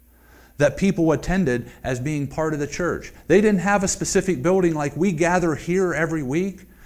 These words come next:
Maybe one week, the early church, they would gather here, and in another week, they'd gather over at this house.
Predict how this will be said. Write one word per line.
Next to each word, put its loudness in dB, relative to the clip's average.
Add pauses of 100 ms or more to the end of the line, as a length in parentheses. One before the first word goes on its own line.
(240)
Maybe 4
one 0
week, -2 (200)
the 0
early 4
church, -2
they 4
would 2
gather 2
here, -2 (160)
and -2
in 0
another 2
week, 2
they'd 2
gather 0
over 0
at -2
this 4
house. -2